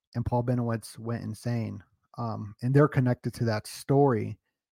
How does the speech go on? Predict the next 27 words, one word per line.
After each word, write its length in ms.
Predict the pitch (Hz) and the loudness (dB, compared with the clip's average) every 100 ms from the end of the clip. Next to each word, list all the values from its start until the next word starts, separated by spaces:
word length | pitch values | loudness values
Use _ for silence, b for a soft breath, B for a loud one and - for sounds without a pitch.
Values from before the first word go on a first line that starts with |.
| _ _ | _ _
And 160 | 147 156 | 8 8
you 60 | 156 | 8
could 140 | 147 | 6
see 160 | - 190 | 8 8
this 180 | 170 - | 8 8
Travis 380 | 165 156 147 | 10 10 8
Scott's 520 | - - 170 160 139 - | 2 10 12 12 10 4
got 220 | 135 - | 0 2
the 80 | 127 | -4
three 320 | 147 147 139 | 2 4 4
two 300 | - 139 123 | 2 0 0
two 380 | - 160 156 135 | 0 2 4 4
in 180 | 117 | 0
there, 340 | 113 107 107 107 _ _ _ _ _ - | 0 0 -2 -6 _ _ _ _ _ -18
the 60 | |
seventy-two. 960 | - - 143 127 123 110 - 113 107 107 - b b b b _ | -2 6 6 6 0 -2 -4 -4 -4 -6 -12 b b b b _
Um, 500 | 120 110 104 - 107 - _ _ _ _ _ _ | -2 0 -2 -6 -12 -16 _ _ _ _ _ _
a 80 | 147 | 4
lot 240 | 143 135 | 6 8
of 240 | 127 110 104 _ | 6 2 -4 _
different 320 | 127 120 113 110 | -4 -4 -4 -4
symbols, 380 | 120 107 - - | -2 -2 -8 -4
but 180 | 117 - | -4 6
this 180 | 143 - | 6 6
is 160 | 113 | 0
what 200 | 110 110 | 0 0
I'm 260 | 110 110 | 2 0